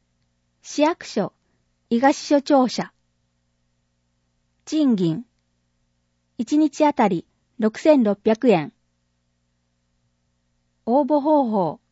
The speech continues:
履歴書を持参してください。郵送や電話での申し込みはできません。選考方法。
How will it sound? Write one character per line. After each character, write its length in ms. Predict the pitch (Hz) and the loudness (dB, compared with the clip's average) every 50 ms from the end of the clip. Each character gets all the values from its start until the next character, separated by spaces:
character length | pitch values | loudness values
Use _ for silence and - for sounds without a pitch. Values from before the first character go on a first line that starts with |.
| _ _ _ _ _ _ _ _ _ _ _ _ _ _ _ _ _ _ _ | _ _ _ _ _ _ _ _ _ _ _ _ _ _ _ _ _ _ _
履 100 | 240 247 | -4 -2
歴 220 | 269 320 311 - - | -2 -2 -4 -4 -4
書 200 | - 311 302 294 | 0 2 2 2
を 60 | 294 | 2
持 140 | 254 226 226 | 0 -2 0
参 240 | - 277 269 277 262 | 0 2 2 2 0
し 80 | - | -2
て 80 | - 262 | -4 -4
く 80 | - | 0
だ 140 | 262 247 254 | 0 0 0
さ 180 | - - 233 196 | 0 0 -2 -2
い。 140 | 160 - - _ _ _ _ _ _ _ _ _ _ _ _ _ _ _ _ _ _ _ _ _ _ _ _ _ _ _ _ _ _ _ | -2 -4 -10 _ _ _ _ _ _ _ _ _ _ _ _ _ _ _ _ _ _ _ _ _ _ _ _ _ _ _ _ _ _ _
郵 200 | 240 262 285 285 | -2 0 0 0
送 260 | - - 302 294 294 | -2 0 0 0 2
や 240 | 285 277 277 277 277 _ _ _ _ _ _ | 2 2 0 0 -2 _ _ _ _ _ _
電 240 | 214 220 247 277 294 | -2 0 2 2 4
話 100 | 311 311 | 2 2
で 100 | 277 320 | 2 2
の 100 | 269 226 | 0 0
申 260 | 202 208 226 247 240 - | 0 0 0 -2 -2 -4
し 40 | |
込 100 | - - | -4 -2
み 200 | 262 254 247 247 | 0 0 2 2
は 200 | 240 233 226 226 - _ | 0 0 -2 -4 -8 _
で 140 | - 190 202 | -6 -6 -6
き 140 | - - 233 | -2 0 2
ま 100 | 240 254 | 2 2
せ 200 | - - 214 190 | 2 0 -2 -2
ん。 120 | - - - _ _ _ _ _ _ _ _ _ _ _ _ _ _ _ _ _ _ _ _ _ _ _ _ _ _ _ _ _ _ _ _ _ _ _ _ _ _ _ | -2 -6 -12 _ _ _ _ _ _ _ _ _ _ _ _ _ _ _ _ _ _ _ _ _ _ _ _ _ _ _ _ _ _ _ _ _ _ _ _ _ _ _
選 280 | - - 277 302 311 | -6 -4 -2 -2 -2
考 260 | - - 311 311 302 | 0 2 2 2 2
方 220 | 277 302 302 269 226 | 2 2 2 2 0
法。 300 | 185 196 170 165 - | 0 -4 -6 -6 -8